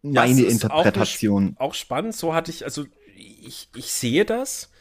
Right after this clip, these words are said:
Speaker 1: und ich geb dir da teilweise schon auch recht. Ich hab's halt nur im ersten, wo ich's dann selber geguckt hab, so noch nicht gesehen. Ich dachte mir einfach nur, gut, die können halt ihre Körper nicht exakt steuern. Was ja auch bei diesem Angriff von dem religiösen Kult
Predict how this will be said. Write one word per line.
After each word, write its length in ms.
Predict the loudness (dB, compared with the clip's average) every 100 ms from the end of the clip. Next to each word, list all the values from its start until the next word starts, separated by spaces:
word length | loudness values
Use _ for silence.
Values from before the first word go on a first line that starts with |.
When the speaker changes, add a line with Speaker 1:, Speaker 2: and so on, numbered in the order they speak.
| -20 -20 _
Speaker 1:
und 100 | -6
ich 180 | -6 -2
geb 160 | -4 0
dir 80 | 2
da 120 | 2
teilweise 520 | 0 -4 -2 -2 -6
schon 160 | -10 -10
auch 200 | -10 -8
recht. 240 | -8 -8
Ich 120 | -8 -6
hab's 160 | -4
halt 100 | -6
nur 260 | -4 -2 -2
im 200 | -6 -8
ersten, 580 | -6 -6 -4 -4 -4 -4
wo 40 |
ich's 100 | -6
dann 100 | -4
selber 220 | 0 0 0
geguckt 300 | -6 -8 -8
hab, 140 | -6
so 320 | -4 -4 -6 -8
noch 240 | -10 -10 -14
nicht 240 | -10 -10
gesehen. 360 | -8 -6 -4 -6 -10 -16 -6
Ich 120 | -2
dachte 180 | 0 0 0
mir 40 |
einfach 180 | 0 -2
nur, 160 | -4 -4
gut, 220 | -8 -8 -20 -10
die 100 | -6
können 300 | 0 0 0
halt 180 | 0 -2
ihre 180 | -4 -6
Körper 320 | -2 -2 0
nicht 180 | -4 -4
exakt 360 | -6 -8 -10 -12
steuern. 480 | -6 0 0 -2 -8 -18 -8
Was 180 | -6 -2
ja 80 | -2
auch 100 | -2
bei 120 | -4
diesem 240 | -4 -8
Angriff 360 | -2 0 0 -4
von 100 | -4
dem 120 | -8
religiösen 500 | -8 -10 -10 -10 -8
Kult 340 | -2 -2 -2